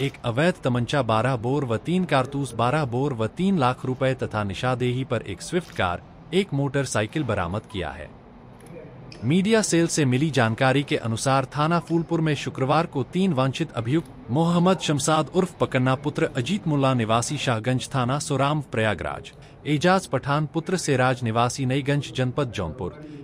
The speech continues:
एवं अफसर अली पुत्र जमशेद आलम निवासी ग्राम बगरावाजित थाना मनियारी मुजफ्फरपुर बिहार को थाना फूलपुर पुलिस व एसओजी की संयुक्त पुलिस टीम द्वारा आज फूलपुर क्षेत्रांतर्गत करीब मठ के पास से गिरफ्तार किया गया।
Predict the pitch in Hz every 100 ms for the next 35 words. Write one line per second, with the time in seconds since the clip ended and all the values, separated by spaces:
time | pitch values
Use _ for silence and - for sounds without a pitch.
0 | 127 180 185 185 - - 147 - 139 180
1 | - 160 151 123 117 - 139 139 110 104
2 | 104 101 95 95 123 127 - - - -
3 | - 151 190 151 131 147 147 143 156 -
4 | 127 123 127 123 117 131 135 117 113 151
5 | - 135 127 135 113 117 139 120 113 131
6 | 127 139 - 151 - 127 - 135 160 -
7 | 131 - 139 147 131 139 151 131 117 120
8 | 165 - 147 160 170 160 156 127 110 110
9 | 131 127 113 - - 185 170 160 - 147
10 | 135 139 120 120 127 127 131 156 160 160
11 | - 123 101 98 - 156 127 113 - 123
12 | 120 - 92 80 76